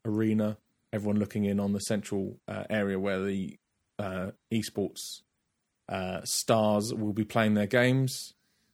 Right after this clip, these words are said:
Um, so there's a lot of interesting ideas going on in this park, uh, and, you know, there's some big names attached to it. Like, obviously, we've mentioned, uh, Paramount previously, but, uh, one of the guys that's involved is a guy called P Y Jabot, uh, who was involved in,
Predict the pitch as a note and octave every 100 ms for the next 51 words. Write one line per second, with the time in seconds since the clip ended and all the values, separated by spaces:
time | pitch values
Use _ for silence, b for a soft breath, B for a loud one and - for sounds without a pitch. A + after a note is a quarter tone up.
0 | - G2+ F#2+ F#2+ G2 C3+ C3 C3+ D3 F3
1 | - A2+ G#2+ - - _ _ _ _ _
2 | _ _ _ - C3+ C3 C3+ B2+ A#2 G#2
3 | A#2 B2 A#2 G#2 G2+ G2 F#2+ F#2+ - G2
4 | G2 - - _ _ G#2 G2 G2 G#2+ G#2+
5 | F#2+ A2 G#2 G2+ G#2+ A#2 A2 A2 G#2+ G#2
6 | - - - - A#2+ - - A2 G#2 -
7 | - G2+ G#2+ G#2 G#2 - - G#2+ - G2+
8 | F#2+ G2 G2 - G#2 G#2 G2 - A2 G#2
9 | - G2+ G2 E2+ G#2 G2+ G2+ G#2+ G#2 G#2
10 | G2 _ _ _ _ _ - G#2+ G#2+ G2+
11 | F#2+ G2+ F#2+ G#2 G2+ G2+ G2+ G#2 G2+ G2
12 | - A2+ G#2 G2+ G2+ G#2 - A#2 A#2 A#2+
13 | B2 _ _ _ - F#2+ F#2+ G2+ G2+ G2+
14 | G2 G2+ G2+ G2 G2 G#2 G2+